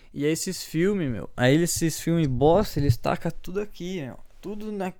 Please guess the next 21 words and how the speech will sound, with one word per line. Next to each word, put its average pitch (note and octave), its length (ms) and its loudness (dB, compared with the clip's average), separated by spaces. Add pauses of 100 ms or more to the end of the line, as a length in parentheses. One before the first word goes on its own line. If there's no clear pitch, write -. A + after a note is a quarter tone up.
(100)
o C#3 260 -6
Globoplay F#3 880 -2 (960)
é - 160 -4
o, C#3+ 560 6
é A2+ 100 -2
a D3 60 0
lixeira D#3+ 720 2
de, A2+ 160 -6
de A#2+ 140 -6
filme C#3 420 -4
da A#2 140 -2
Globo B2+ 340 0
que B2 120 -8
eles A#2 120 -6
compraram B2 540 0
o B2 40 -4
direito B2 540 -4
e G#2+ 40 -10
tem C3 220 -10
que - 120 -16
pôr. C#3+ 460 0